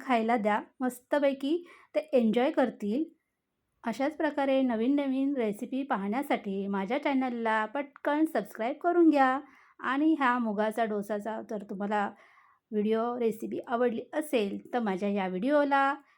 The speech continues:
लाईक करायला अजिबात विसरू नका. चला तर पुन्हा भेटूया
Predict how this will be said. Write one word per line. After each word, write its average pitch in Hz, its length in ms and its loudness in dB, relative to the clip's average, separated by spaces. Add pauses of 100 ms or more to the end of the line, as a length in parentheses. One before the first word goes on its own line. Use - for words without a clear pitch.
(160)
लाईक 247 400 0
करायला 214 420 -2
अजिबात 226 400 0
विसरू 349 280 2
नका. 269 440 4 (600)
चला 269 200 2 (100)
तर 277 120 -2
पुन्हा 226 440 2
भेटूया 240 560 4